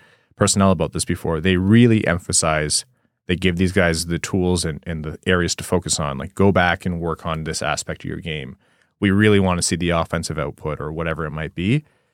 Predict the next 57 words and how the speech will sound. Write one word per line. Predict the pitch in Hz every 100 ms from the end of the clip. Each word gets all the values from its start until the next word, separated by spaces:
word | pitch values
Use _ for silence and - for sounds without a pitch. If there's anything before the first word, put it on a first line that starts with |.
| _ _ _ _ _
That | 110 135
could | 151
be | 147
hugely | 135 135 135
beneficial. | 120 123 123 123 -
There's | 123 156
an | 175
upper | 170 110
limit | 101 87
to | -
it. | 71
Like, | 82
you | 101
can't | 113 98
do | 85
it | -
forever, | 85 80
but | 76 85
this | 95 - -
will | 90
also | 82 82
be | 82
his | 85 82
fourth | - 82 78
year | - 73 - _ _ _ _ _
in | - 78 73
the | 73 69 73
C | - -
H | 73 71
L. | 76 69
And | 73
so | -
after | - 73 76
that, | 71 -
he'll | - 78
be | -
eligible | 73 69 76 - -
for | -
the | 80
A | -
H | 64 -
L | 64 69
once | - -
that | -
season | - - 57
ends. | - -
So | - 69 - _ _ _ _ _
this | 98 95
is | 98 -
his | 98 87 - -
last | 85 85 -
opportunity | 87 85 82 - 82
to | 82
go | 80 76
do | 73
that. | 73 73 -
But | -